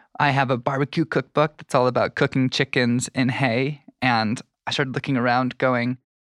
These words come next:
I have a lot of different wild grass species. I have a lot of different sage species. We're on the plains, you know?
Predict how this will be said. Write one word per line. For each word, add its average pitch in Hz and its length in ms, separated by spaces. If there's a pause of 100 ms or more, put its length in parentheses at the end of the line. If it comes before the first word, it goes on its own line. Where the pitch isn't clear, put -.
(380)
I 202 60
have 220 120
a 175 40
lot 127 360
of 147 80
different 156 280
wild 147 180
grass 143 260
species. 131 520
I 113 60
have 120 120
a 120 60
lot 117 180
of 135 80
different - 280
sage 139 420 (420)
species. - 460
We're 147 120
on 139 280
the - 80
plains, 131 540
you 143 100
know? 147 240